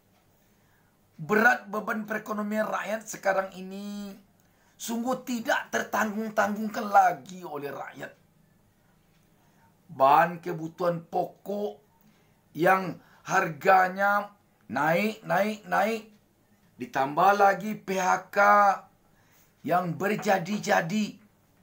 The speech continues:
Namun, pemerintah kita kelihatannya menambah lagi dengan berbagai beban.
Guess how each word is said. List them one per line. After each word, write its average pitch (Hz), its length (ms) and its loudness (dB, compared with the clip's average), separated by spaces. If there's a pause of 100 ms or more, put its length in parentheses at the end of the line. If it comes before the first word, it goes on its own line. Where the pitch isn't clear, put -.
(500)
Namun, 220 560 0 (1400)
pemerintah 160 560 -2
kita 170 480 0
kelihatannya 160 1040 -2 (1400)
menambah 147 720 0
lagi 147 480 -4
dengan 156 320 -8
berbagai 151 580 -2
beban. 151 600 0